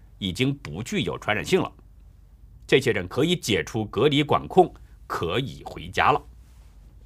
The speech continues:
C T值是什么意思呢？简单来说，就是这个C T值的大小呢，关系着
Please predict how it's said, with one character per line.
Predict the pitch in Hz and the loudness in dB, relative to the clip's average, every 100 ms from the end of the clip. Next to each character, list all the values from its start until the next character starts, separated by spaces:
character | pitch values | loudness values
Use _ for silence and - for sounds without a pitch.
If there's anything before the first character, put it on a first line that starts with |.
| - - - - - - - - - - | -20 -20 -20 -20 -20 -20 -20 -20 -20 -18
C | - 220 | 0 2
T | 233 | 4
值 | 147 113 190 | 2 0 0
是 | 196 | 0
什 | - 67 | -4 -6
么 | 107 | -2
意 | 185 | -2
思 | - - | -2 -6
呢？ | - - - - - - - - - - - - - - | -12 -18 -20 -20 -20 -20 -20 -20 -20 -20 -20 -20 -20 -14
简 | - 123 117 | 0 2 6
单 | 151 226 | 6 6
来 | 143 135 | 6 4
说， | 131 | 2
就 | 110 | 2
是 | 117 90 - - | 0 -2 -4 -12
这 | - 185 | 0 4
个 | |
C | 156 190 | 6 6
T | 220 | 4
值 | 139 156 | 0 0
的 | 190 | 4
大 | - 147 | 4 4
小 | 78 65 | 0 -6
呢， | 69 73 | -8 -4
关 | 120 135 | 4 4
系 | 151 135 | 4 2
着 | 110 87 - | 2 2 -2